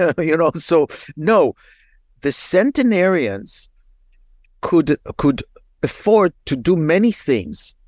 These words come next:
and still get to, to age one hundred. So the second question was,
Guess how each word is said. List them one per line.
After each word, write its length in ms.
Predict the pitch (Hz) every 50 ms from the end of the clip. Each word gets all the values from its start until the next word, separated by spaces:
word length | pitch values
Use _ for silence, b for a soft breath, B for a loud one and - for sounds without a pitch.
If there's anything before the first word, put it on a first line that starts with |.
| _ _ _ _ _
and 180 | - 165 147 135
still 420 | - - - - 214 214 208 190
get 300 | 160 156 160 151 - _ -
to, 300 | - 143 139 139 117 - _ _ _ _
to 280 | - - 135 131 123 - -
age 280 | 143 139 139 135 123
one 240 | 131 120 123 120 117
hundred. 540 | 113 110 101 87 95 - - - - - - _ -
So 360 | - - - 156 147 147 143
the 140 | 120 139 135
second 480 | - - - 196 262 - 302 285 -
question 540 | - - 143 131 120 - - - 131 123 120
was, 420 | 120 120 113 113 113 110 - -